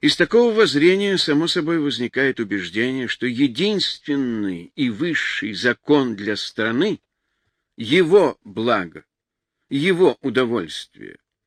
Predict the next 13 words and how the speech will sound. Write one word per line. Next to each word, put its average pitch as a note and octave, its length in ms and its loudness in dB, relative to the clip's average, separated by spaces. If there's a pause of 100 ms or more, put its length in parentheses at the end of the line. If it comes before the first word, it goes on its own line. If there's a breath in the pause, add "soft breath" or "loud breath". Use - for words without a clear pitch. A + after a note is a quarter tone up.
(540)
Воля A2+ 500 6
короля — A2 520 -2 (680)
высший C3 800 -4
закон. G2 520 -12 (1080)
Этот A#2 280 -6
принцип D3 440 -2
становится A#2 580 -6
во B2 120 -6
всех C3 260 -4
странах C3 460 -4
общим B2+ 480 -4
мнением, G2 480 -6
получает C3 600 -2